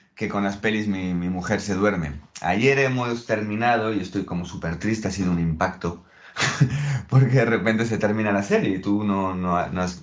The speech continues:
no estabas viendo cuántos capítulos quedaban ni nada, sino que de repente ¡pum! Y te quedas ahí pillado.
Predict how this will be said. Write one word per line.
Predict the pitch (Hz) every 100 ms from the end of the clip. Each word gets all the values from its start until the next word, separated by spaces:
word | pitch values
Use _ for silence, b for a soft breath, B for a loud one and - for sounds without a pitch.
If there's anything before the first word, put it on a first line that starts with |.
| -
no | 87
estabas | 82 87 87
viendo | 85 90 82
cuántos | 85 82
capítulos | 78 82 87 85 78
quedaban | - 92 95 85
ni | 98
nada, | 160 104
sino | 87 80
que | 78
de |
repente | 80 82 90 87
¡pum! | 123 113 87 - _ _ _ _ _ -
Y |
te | 92 87
quedas | 90 80 85
ahí | 76
pillado. | 76 67 57